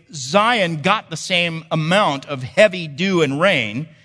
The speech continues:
that falls on Mount Hermon. You could literally translate the Hebrew that way. It is as if the dew of Hermon were falling on Mount Zion. And in fact, uh,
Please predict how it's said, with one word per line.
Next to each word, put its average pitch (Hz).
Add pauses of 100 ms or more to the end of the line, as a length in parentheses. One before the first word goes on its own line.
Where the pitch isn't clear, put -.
(280)
that 151
falls 175
on 147
Mount 143
Hermon. 165
You 147
could 151
literally 165
translate 185
the 151
Hebrew 147 (380)
that 151
way. 135 (200)
It 202
is 190
as 180
if 135
the 156
dew 190
of 160
Hermon 151
were 139
falling 151
on 127
Mount 123
Zion. 135
And 127
in 143
fact, 185
uh, 139